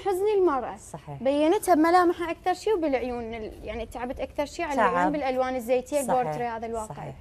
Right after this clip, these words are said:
Speaker 2: صحيح. يعطيك العافية أكيد
Speaker 1: شكرًا.
Speaker 2: على، آه، هذه الألوان وهذا الإبداع. آه، نريد نعرف إنه شنو هدفك وطموحك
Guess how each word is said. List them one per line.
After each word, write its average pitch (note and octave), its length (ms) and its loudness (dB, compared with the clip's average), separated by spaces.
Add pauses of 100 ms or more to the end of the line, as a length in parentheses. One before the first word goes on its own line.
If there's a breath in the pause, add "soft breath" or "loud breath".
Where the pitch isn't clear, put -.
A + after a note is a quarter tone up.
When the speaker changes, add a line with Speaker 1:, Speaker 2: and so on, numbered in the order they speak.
(160)
Speaker 2:
صحيح. - 240 -16 (500)
يعطيك E3 320 -10
العافية D3+ 340 -6
أكيد - 360 -12
Speaker 1:
شكرًا. C#3 200 -8
Speaker 2:
على، C#3 200 -6 (360 loud breath)
آه، D3+ 280 -10
هذه F3 340 -8
الألوان F#3 840 -8
وهذا D#3+ 300 -10
الإبداع. G3 640 -10 (440 loud breath)
آه، G3 720 -6
نريد D#4+ 320 -6
نعرف E4 380 -6
إنه C#4 220 -8
شنو D4+ 240 -10
هدفك C4 420 -8 (100)
وطموحك F3 440 -10